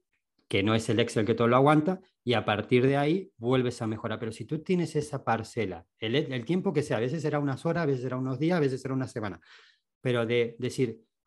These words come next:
"¿Cómo puedo mejorarlo? ¿Cómo puedo generar una mejor experiencia? ¿Qué está en mi mano con los recursos que tengo?". Poquito a poco se va haciendo ese proceso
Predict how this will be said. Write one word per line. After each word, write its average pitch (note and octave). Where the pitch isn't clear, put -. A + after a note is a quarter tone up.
"¿Cómo D#3+
puedo C#3+
mejorarlo? G#2+
¿Cómo C#3+
puedo C#3+
generar B2
una B2
mejor A#2+
experiencia? A2
¿Qué D3
está C#3+
en C3+
mi B2+
mano C#3+
con A#2+
los A2+
recursos A#2
que A2+
tengo?". B2
Poquito D#3
a E3
poco E3+
se C#3
va C3+
haciendo C3+
ese A#2+
proceso C3+